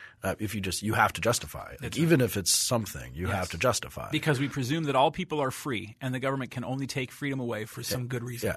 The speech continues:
Speaker 1: and the government can, are not like your parents who can tell you, "Because I said so," ipse dixit, all the time, right?
Speaker 2: That's right.
Speaker 1: And then also it seems like you're saying that the term law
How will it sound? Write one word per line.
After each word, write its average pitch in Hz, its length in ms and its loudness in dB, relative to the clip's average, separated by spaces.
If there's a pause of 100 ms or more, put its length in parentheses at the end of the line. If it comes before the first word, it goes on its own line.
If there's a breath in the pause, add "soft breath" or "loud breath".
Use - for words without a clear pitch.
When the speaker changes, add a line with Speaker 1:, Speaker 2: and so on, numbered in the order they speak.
Speaker 1:
and 117 80 0
the 120 60 4
government 113 420 4
can, - 200 2
are 101 140 2
not 110 220 2
like 98 200 0
your 95 80 -4
parents 92 640 2
who 104 140 0
can 95 240 -4
tell 98 240 2
you, 90 360 -2
"Because 101 320 0
I 95 60 0
said 104 240 0
so," 80 340 -2 (260)
ipse 90 220 -6
dixit, 85 320 -4 (480 loud breath)
all 110 240 12
the 95 80 0
time, 101 420 8
right? 87 260 -4
Speaker 2:
That's - 300 -16
right. - 140 -16
Speaker 1:
And 117 160 2
then 127 140 4
also 131 380 8
it 98 60 6
seems 107 200 0
like 101 100 0
you're 98 120 2
saying 92 240 0
that 85 160 -6
the 92 80 -4
term 95 360 -2
law 92 420 8